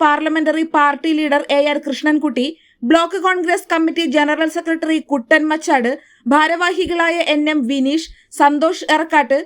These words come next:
ജെയിംസ് കുണ്ടുകുളം, എ എ ബഷീർ എന്നിവർ ചടങ്ങിൽ സംസാരിച്ചു. കെ സി സെബാസ്റ്റ്യൻ, എ ബി ആഷിഖ്, ജോളി ചാക്കുണ്ണി, എ ബി സഞ്ജയ്, കെ ഡി സാബു, ടി ഡി ചാക്കോ, എ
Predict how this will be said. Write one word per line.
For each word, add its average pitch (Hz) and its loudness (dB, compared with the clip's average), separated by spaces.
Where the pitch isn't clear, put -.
ജെയിംസ് 320 0
കുണ്ടുകുളം, 320 2
എ - 6
എ - 2
ബഷീർ 294 0
എന്നിവർ 277 0
ചടങ്ങിൽ 247 0
സംസാരിച്ചു. 269 0
കെ 262 6
സി 294 -4
സെബാസ്റ്റ്യൻ, 285 0
എ - 4
ബി 311 0
ആഷിഖ്, 311 -4
ജോളി 311 2
ചാക്കുണ്ണി, 320 0
എ - 6
ബി 311 0
സഞ്ജയ്, 285 0
കെ 320 4
ഡി 339 -2
സാബു, 294 2
ടി 330 4
ഡി 339 0
ചാക്കോ, 302 2
എ - 8